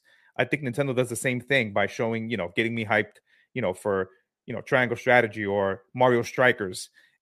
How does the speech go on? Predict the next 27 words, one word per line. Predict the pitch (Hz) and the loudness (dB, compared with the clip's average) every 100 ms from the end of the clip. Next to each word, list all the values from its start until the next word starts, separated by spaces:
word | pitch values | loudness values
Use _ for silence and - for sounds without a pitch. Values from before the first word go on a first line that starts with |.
| - | 0
And | 127 117 110 | 4 4 2
in | 143 | 0
addition | 127 196 196 | 4 4 6
to | 170 | 6
having | 143 135 | 6 4
a | 113 | -2
show, | - 151 107 | 4 6 6
having | 113 165 214 | 4 2 2
a | 220 | -2
show | - 160 | 0 0
that | 143 117 - - | 2 2 0 -12
kind | 143 170 | -8 -6
of | - | -6
put | - 185 | -6 -6
the | 123 | -10
spotlight | - 123 123 110 104 | -6 -4 -2 -2 -2
on | 104 | -4
the | 98 | -4
game, | 117 117 | -2 0
I | 113 | -2
think | - 170 | -4 -6
one | 165 | -6
of | 143 | -6
the | |
things | 135 135 127 | -6 -8 -2
that, | 117 107 - _ _ _ _ - | 0 0 -2 _ _ _ _ -4
um, | 113 104 98 92 | -2 0 -4 -8